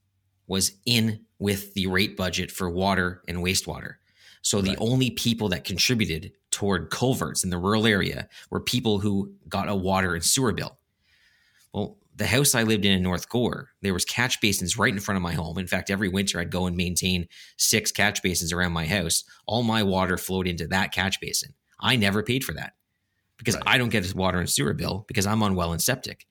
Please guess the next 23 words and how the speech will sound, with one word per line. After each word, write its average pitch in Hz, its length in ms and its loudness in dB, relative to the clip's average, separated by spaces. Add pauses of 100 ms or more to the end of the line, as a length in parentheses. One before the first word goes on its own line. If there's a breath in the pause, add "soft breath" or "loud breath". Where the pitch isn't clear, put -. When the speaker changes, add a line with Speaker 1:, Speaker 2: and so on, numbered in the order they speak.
(440 soft breath)
Speaker 1:
But - 100 -2
the 104 80 -2
point 135 300 2
is, - 320 2 (800)
whether 123 260 2
I 98 100 2
flush 107 340 0
my 95 140 2
toilet 98 400 0
into 90 300 0
a 80 80 -2
sewer 110 300 2
system - 480 -2 (340)
or 95 80 0
whether 104 180 4
I 92 60 2
flush - 280 0
my 87 80 0
toilet 92 360 0
into 80 240 -2
a - 80 -4
septic - 400 0
system, - 380 -4